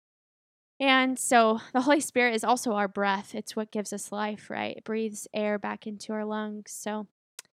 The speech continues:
this is a really important topic. And Drew loves learning about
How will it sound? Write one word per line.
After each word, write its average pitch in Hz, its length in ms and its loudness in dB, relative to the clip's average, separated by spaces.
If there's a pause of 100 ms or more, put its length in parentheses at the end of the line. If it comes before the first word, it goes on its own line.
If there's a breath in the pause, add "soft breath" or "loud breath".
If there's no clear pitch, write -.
(240)
this 240 100 -8
is 320 100 0
a 330 40 -2
really 302 200 0
important 233 340 -6
topic. 220 400 -8
And 220 240 -4
Drew 220 480 0
loves 269 1080 2 (520)
learning 233 480 2
about 220 300 2